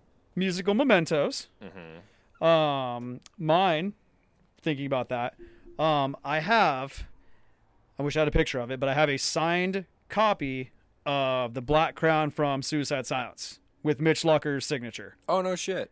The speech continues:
Speaker 1: And the poster with it, too.
Speaker 2: Right.
Speaker 1: I didn't get a picture because I had a shitty cell phone back in the day.
Speaker 2: Right.
Speaker 1: And I was like, "Nobody's gonna ever believe this is a Mitch Lucker, and more or less anybody's gonna care."
Speaker 2: Right.
Speaker 1: But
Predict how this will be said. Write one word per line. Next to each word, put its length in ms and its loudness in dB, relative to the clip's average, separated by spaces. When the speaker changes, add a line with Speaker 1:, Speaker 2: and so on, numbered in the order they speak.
Speaker 1:
And 300 0
the 60 -6
poster 380 8
with 160 -10
it, 100 -12
too. 240 0
Speaker 2:
Right. 240 -4
Speaker 1:
I 100 4
didn't 180 2
get 120 2
a 40 -2
picture 360 4
because 320 -2
I 60 0
had 200 0
a 40 -8
shitty 240 -8
cell 240 2
phone 220 -6
back 240 -6
in 80 -12
the 80 -10
day. 280 -10
Speaker 2:
Right. 220 -10
Speaker 1:
And 80 -4
I 40 0
was 100 -2
like, 120 -2
"Nobody's 240 6
gonna 120 0
ever 160 0
believe 240 -2
this 160 -6
is 60 -10
a 40 -8
Mitch 180 -6
Lucker, 280 -8
and 100 -6
more 160 -2
or 60 -2
less 160 -4
anybody's 320 -8
gonna 120 -14
care." 280 -14
Speaker 2:
Right. 240 -8
Speaker 1:
But 360 2